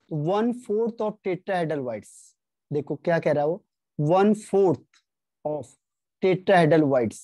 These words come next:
is occupied by divalent metal। मेटल का मतलब हुआ ए,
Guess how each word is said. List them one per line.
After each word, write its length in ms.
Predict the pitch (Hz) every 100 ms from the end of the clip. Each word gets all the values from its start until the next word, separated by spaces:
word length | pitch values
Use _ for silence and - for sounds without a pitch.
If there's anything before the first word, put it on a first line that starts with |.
| - _ 214
is 160 | 208 -
occupied 580 | 170 196 180 175 160 143
by 140 | 131 117 95 _ _ _ _ -
divalent 720 | 139 143 175 190 180 185 165 156
metal। 280 | 135 - 110 _ _
मेटल 320 | 165 156 185
का 100 | 175
मतलब 300 | 185 180 185
हुआ 240 | 165 180 208 _ _ _ _ _ _ _ _
ए, 260 | 175 165 117